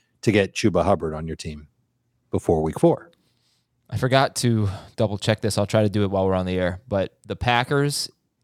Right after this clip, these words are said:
Speaker 2: in their last nine games, going back to last year, including postseason, they've allowed one carry longer than fourteen yards to a running back.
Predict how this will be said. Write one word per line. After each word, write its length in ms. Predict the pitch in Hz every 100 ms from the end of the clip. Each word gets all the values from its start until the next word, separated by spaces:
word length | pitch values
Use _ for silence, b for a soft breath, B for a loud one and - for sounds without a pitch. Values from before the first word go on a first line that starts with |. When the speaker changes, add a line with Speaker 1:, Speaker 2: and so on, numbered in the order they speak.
| _ _ _ -
Speaker 2:
in 120 | 107
their 140 | 104
last 300 | 107 110 110
nine 320 | 113 104 120
games, 540 | 120 120 147 160 - -
going 180 | 113 110
back 180 | 113 -
to 80 |
last 300 | 120 117 120
year, 240 | 135 143 160 _ _ _ _ _
including 360 | _ - 131 131
postseason, 640 | 127 127 - 139 135 143 - _ _ _ _ _ _ _ _ _
they've 140 | 107
allowed 220 | 117 110
one 300 | 101 95 127 143
carry 480 | 127 113 90 87 98 -
longer 260 | 110 107 104
than 140 | 98
fourteen 420 | - 113 - 107
yards 400 | 101 87 85 -
to 140 | - 123
a 40 |
running 280 | 113 101 82
back. 340 | 76 76 -